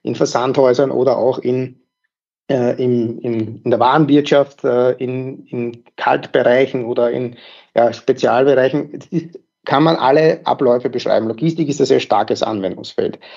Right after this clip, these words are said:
Es geht auch in administrativen Bereichen. Ähm, dort hat sich's allerdings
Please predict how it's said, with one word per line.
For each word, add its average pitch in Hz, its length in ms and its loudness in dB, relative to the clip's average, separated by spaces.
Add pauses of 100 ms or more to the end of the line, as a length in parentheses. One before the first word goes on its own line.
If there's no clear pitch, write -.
(380)
Es - 320 -8
geht 151 300 4
auch 156 180 2
in 143 80 0
administrativen 170 840 0
Bereichen. 185 580 0
Ähm, 143 240 2
dort 135 220 0
hat 127 160 0
sich's - 260 -2
allerdings 139 680 0